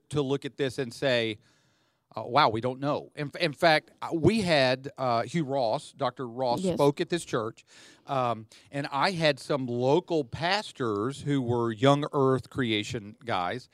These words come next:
Speaker 1: that were very upset because they mistook a age epoch kind of view as, "Well, they don't believe the Bible 'cause the Bible says it,
Speaker 2: And,
Speaker 1: evening
Speaker 2: and
Speaker 1: and
Speaker 2: they
Speaker 1: morning
Speaker 2: start
Speaker 1: was the
Speaker 2: throwing
Speaker 1: first
Speaker 2: a-,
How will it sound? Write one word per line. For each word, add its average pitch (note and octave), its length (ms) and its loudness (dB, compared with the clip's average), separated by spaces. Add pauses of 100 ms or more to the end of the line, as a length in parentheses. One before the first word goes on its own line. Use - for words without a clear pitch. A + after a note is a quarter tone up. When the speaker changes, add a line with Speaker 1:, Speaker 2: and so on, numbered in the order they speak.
(300)
Speaker 1:
that E3 100 -2
were C3+ 160 -2
very C#3 640 2
upset B2 760 -4
because C3+ 340 -4
they C3 360 0
mistook D3+ 1000 -4 (440)
a A#2+ 380 -4 (140)
age D#3 680 0 (160)
epoch D3 300 0 (300)
kind C#3+ 200 2
of B2 120 0 (100)
view C3 560 2
as, A#2 320 2
"Well, B2 120 -2
they D3 120 4
don't D3 160 -2
believe A#2 220 -4
the A2 60 -6
Bible C3+ 340 4
'cause C3 160 -2
the A#2+ 80 -8
Bible A#2+ 260 6
says F3 280 6
it, A2 100 0
Speaker 2:
And, A3 80 4
Speaker 1:
evening - 80 8
Speaker 2:
and C4 100 4
Speaker 1:
and A3+ 140 6
Speaker 2:
they A3 60 8
Speaker 1:
morning B3 80 12
Speaker 2:
start A#3 120 6
Speaker 1:
was G#3+ 80 2
the A3+ 60 4
Speaker 2:
throwing G#3+ 160 6
Speaker 1:
first G3 120 0
Speaker 2:
a-, D3 40 6